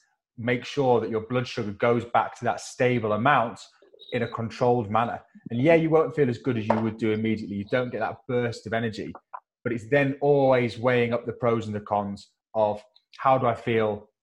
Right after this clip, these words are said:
two minutes after the event? How do I feel two days after it, two months, two years? You know, because you've got that moment of pleasure and then all of these negatives afterwards. And I think that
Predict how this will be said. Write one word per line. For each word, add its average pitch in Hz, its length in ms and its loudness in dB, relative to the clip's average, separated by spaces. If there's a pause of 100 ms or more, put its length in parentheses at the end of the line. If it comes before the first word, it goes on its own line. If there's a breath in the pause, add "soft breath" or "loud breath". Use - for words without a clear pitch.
two 156 260 0
minutes 127 280 0
after 117 260 0
the 104 100 -2
event? 101 280 -2
How 120 140 -2
do 120 80 2
I 113 40 0
feel 113 340 -4
two 123 320 -4
days 110 320 2
after 107 260 -2
it, 87 120 -8
two 131 240 -2
months, 113 300 -4
two 120 240 -2
years? 110 420 2 (440 soft breath)
You 107 100 -4
know, 104 140 2
because 113 380 -4 (460 loud breath)
you've 110 140 -8
got 151 140 4
that 127 160 2
moment 127 360 2
of - 140 -6
pleasure 139 300 2
and 110 140 0
then 110 200 0
all 143 320 6
of 107 80 -2
these 110 200 -2
negatives 110 480 -6
afterwards. 101 500 -2
And 104 100 -6
I 104 60 -4
think 113 280 -6
that 104 140 -2